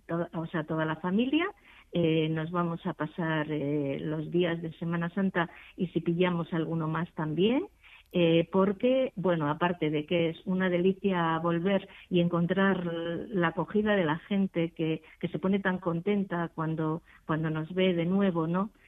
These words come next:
Pues es también, eh, disfrutar de, de nuestra tierra, de los recuerdos de la infancia, de nuestra naturaleza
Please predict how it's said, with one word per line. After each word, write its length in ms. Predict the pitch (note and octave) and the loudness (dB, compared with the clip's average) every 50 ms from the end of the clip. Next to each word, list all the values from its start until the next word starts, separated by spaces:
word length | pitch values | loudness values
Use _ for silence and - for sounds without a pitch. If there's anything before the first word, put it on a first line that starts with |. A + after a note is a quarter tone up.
| _ _ - | _ _ -4
Pues 180 | - F3 F3 A3 | -4 -2 -2 -2
es 120 | G#3+ - | -2 0
también, 600 | - A#3 A3 A3 A3 A3 A3 A3 A3+ A3+ A3+ A3+ - _ _ _ _ - | 2 2 2 2 2 2 2 2 2 0 0 -2 -6 _ _ _ _ -2
eh, 240 | F3+ F3 F3 E3+ - | 2 2 2 2 2
disfrutar 840 | F3+ F#3 F3 - - F#3 F3+ F3 - G#3 G#3 G#3+ G#3+ G#3+ G#3 G3 | 0 -2 -2 0 0 0 0 2 2 2 4 4 4 2 0 0
de, 380 | F3 F3 E3 E3 D#3+ D#3 D#3+ D#3 | 0 2 2 4 4 2 2 0
de 120 | E3 D#3+ | 0 -2
nuestra 340 | D#3+ E3+ E3+ E3 - F3 E3 | -2 -2 -4 -4 -2 -4 -2
tierra, 560 | - - A3+ A3+ A3 A3+ A3+ A3+ A3+ A3+ A#3 A#3 _ _ _ - _ | 0 2 2 2 2 0 0 0 2 0 0 -4 _ _ _ -20 _
de 160 | - E3+ F3 | 2 2 4
los 160 | E3+ F3+ F3+ F3 | 4 4 2 2
recuerdos 480 | F3 E3+ E3+ G#3+ G#3+ G#3+ G#3 G#3+ G#3 G3+ | 0 0 0 2 0 2 2 0 0 0
de 100 | G3+ F#3 | 0 0
la 100 | F3+ F3 | 0 0
infancia, 880 | F3+ F3 - G3+ G#3+ G#3 G3+ G3 G3+ - G3 F#3+ F#3+ F#3+ F#3+ F#3+ G3+ _ _ _ _ - | -2 -2 -2 -2 -2 0 -2 -2 0 0 0 2 2 2 0 0 -2 _ _ _ _ -4
de 160 | - E3+ F3+ | 0 2 2
nuestra 360 | F3+ F3 F3 F3 - F#3 F#3 F3 | 4 2 0 -2 -2 -2 0 0
naturaleza 1040 | E3+ E3 E3 - E3+ E3 D#3+ D#3+ F3+ G#3 A3 G#3 - - - F#3+ F#3+ F#3+ F#3 G3+ | 0 0 0 0 0 0 2 2 2 2 0 0 -4 -4 -2 0 2 2 0 -2